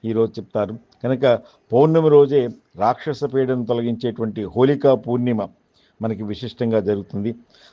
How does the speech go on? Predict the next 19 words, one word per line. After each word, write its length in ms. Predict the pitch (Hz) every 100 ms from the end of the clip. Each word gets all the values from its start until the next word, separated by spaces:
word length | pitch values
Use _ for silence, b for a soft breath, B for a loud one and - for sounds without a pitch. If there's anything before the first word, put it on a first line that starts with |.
| b
అలాగే 300 | 98 117 120
వసంతోత్సవం 840 | 123 107 151 139 143 131 - 117 104
కానీ, 320 | 104 104 117 - B B B
కనుక 200 | - 131
ప్రత్యేకంగా 760 | 139 123 120 - 160 147 147 139 B _ -
ఈ 140 | 123
హోలీ 400 | 101 120 147 156
వేడుక 400 | 143 143 143 139
ఏదైతే 380 | 123 123 117 131
రంగుల, 460 | 113 123 139 139 101 b b b _ 104
ఆ, 340 | 110 107 104
మయమైందో 720 | 104 123 143 139 127 123 - 117
ఆ 140 | 113
రంగుల్లోంచి 640 | 110 127 156 156 156 139
అసలు 680 | 113 123 147 151 139 131 131
అయినటువంటి 460 | 120 127 123 123 113
అంతరంగం 560 | 104 110 151 156 156 151
యొక్క 280 | 139 143
కాంతుల్ని 760 | 123 120 123 143 151 143 120